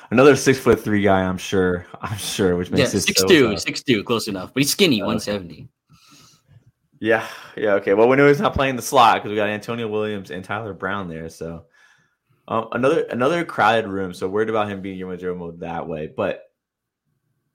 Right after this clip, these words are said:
Speaker 1: Corey, you wanna tell me what you thought about him as a, as a player?
Speaker 2: Yeah, like, I like some of the athletic profile, twenty-one point five miles per hour. Um, I thought he was pretty good at the catch point, like, high pointing it, extension. Like,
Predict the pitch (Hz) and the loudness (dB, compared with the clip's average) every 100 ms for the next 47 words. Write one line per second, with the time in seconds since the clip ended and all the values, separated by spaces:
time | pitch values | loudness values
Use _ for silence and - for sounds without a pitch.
0 | _ _ _ 123 117 123 120 123 113 113 | _ _ _ -4 -4 -6 -8 -8 -6 -4
1 | 107 107 98 95 - 92 90 92 85 80 | -4 -4 -8 -8 -8 -8 -8 -8 -8 -10
2 | - _ _ _ _ _ _ _ _ - | -16 _ _ _ _ _ _ _ _ -20
3 | _ 147 147 120 143 151 214 - 185 180 | _ 0 2 2 2 0 0 -2 0 2
4 | 160 160 147 135 135 - 117 113 113 110 | 2 0 -2 -6 -6 -6 -6 -4 -6 -6
5 | - 127 139 139 135 123 - 113 110 107 | -6 -6 -4 -6 -6 -10 -10 -8 -6 -4
6 | 107 - 107 107 104 104 101 101 _ - | -6 -12 -16 -12 -10 -10 -8 -10 _ -20
7 | _ - 110 107 107 120 156 175 165 - | _ -4 0 0 -2 0 2 2 -2 -6
8 | 190 147 156 175 - 131 - 147 139 117 | -4 4 4 4 -6 -6 -4 -4 -2 -4
9 | - 120 - 139 135 131 131 131 - - | -2 -4 -2 -4 -2 -4 -4 -6 -12 -10
10 | 120 123 127 127 120 107 107 | -6 -6 -4 -4 -4 -6 -10